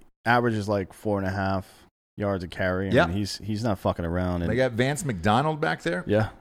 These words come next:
Speaker 1: Dante Moncrief is okay. Vance McDonald's a good, uh, tight end. I think that, I mean, y-, and their defense is usually pretty good.
Speaker 2: Yeah.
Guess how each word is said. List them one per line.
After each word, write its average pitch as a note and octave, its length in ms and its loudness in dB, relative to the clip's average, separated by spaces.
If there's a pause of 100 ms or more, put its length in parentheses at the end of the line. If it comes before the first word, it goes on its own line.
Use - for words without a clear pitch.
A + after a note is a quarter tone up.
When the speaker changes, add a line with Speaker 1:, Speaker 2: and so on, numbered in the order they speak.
(140)
Speaker 1:
Dante G#2+ 520 4
Moncrief G#2 540 0
is F2+ 200 -2
okay. F2+ 680 -2
Vance A2+ 260 0
McDonald's F#2 380 0
a F2 60 -6
good, E2 400 -4 (160)
uh, C#2 400 -6 (140)
tight D#2+ 220 -2
end. D#2+ 260 -2 (400)
I F#2 60 -2
think B2 160 0
that, G#2 200 0
I G#2 40 -2
mean, A2 200 4
y-, B2 120 2
and A#2+ 180 4
their D3+ 80 6
defense A2 580 -2 (420)
is D#2+ 200 -4
usually E2+ 440 -6
pretty D2 260 -6
good. C#2+ 300 -8
Speaker 2:
Yeah. G#3+ 200 2